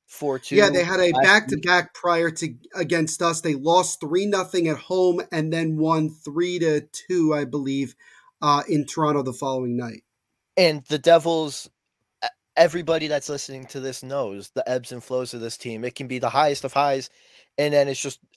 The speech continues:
Speaker 1: any given night, it can be, "Wow, we just got pumped four to one," and what was happening could have been much different than, you know,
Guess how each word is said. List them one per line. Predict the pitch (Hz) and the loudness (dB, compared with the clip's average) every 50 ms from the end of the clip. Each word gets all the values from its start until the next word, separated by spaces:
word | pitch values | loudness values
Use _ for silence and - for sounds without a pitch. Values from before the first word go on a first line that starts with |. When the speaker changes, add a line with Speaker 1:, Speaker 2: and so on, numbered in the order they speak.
| _ 170 | _ 0
Speaker 1:
any | 165 160 160 156 | 0 0 0 -4
given | 139 151 147 123 135 139 135 | -2 -4 -4 -4 -4 -6 -4
night, | 131 127 123 - - | -2 -2 -2 -4 -6
it | 135 123 | -8 -8
can | - 143 139 131 | -8 -10 -10 -8
be, | 117 127 127 123 120 113 - _ _ | -8 -8 -8 -6 -8 -10 -12 _ _
"Wow, | 123 135 143 139 123 | 2 2 2 2 0
we | 113 113 123 127 | -2 -6 -10 -10
just | 123 123 127 117 - | -10 -10 -12 -10 -6
got | 135 123 120 - - | -4 -4 -4 -4 -6
pumped | - 131 123 117 110 - | -8 -8 -8 -8 -10 -16
four | - - - 135 131 127 | -20 -12 -8 -8 -8 -6
to | 120 117 | -8 -8
one," | 113 117 120 117 117 113 113 113 110 _ _ _ _ _ _ _ _ _ | -6 -4 -4 -4 -6 -8 -10 -14 -18 _ _ _ _ _ _ _ _ _
and | 123 127 120 113 113 113 113 - - - | -6 -6 -4 -4 -6 -8 -10 -12 -14 -16
what | 120 123 131 156 151 151 147 - _ _ _ _ | -12 0 6 8 8 8 8 2 _ _ _ _
was | 143 120 147 180 185 - | 0 6 6 6 6 6
happening | 147 170 208 214 - 139 135 127 123 120 117 107 _ _ _ _ _ _ | 4 4 4 4 2 -2 -6 -6 -8 -8 -10 -16 _ _ _ _ _ _
could | - 165 160 | -6 -4 -4
have | 143 127 | -4 -4
been | 147 147 135 | -6 -6 -6
much | 131 131 135 135 127 - - | -4 0 0 0 0 0 -2
different | - 131 - - 113 107 90 | -4 -4 -4 -4 -10 -12 -10
than, | - 113 107 104 101 98 101 104 _ | -8 -8 -8 -8 -10 -12 -16 -12 _
you | 117 | -8
know, | 110 98 92 92 90 - | -8 -8 -8 -8 -12 -12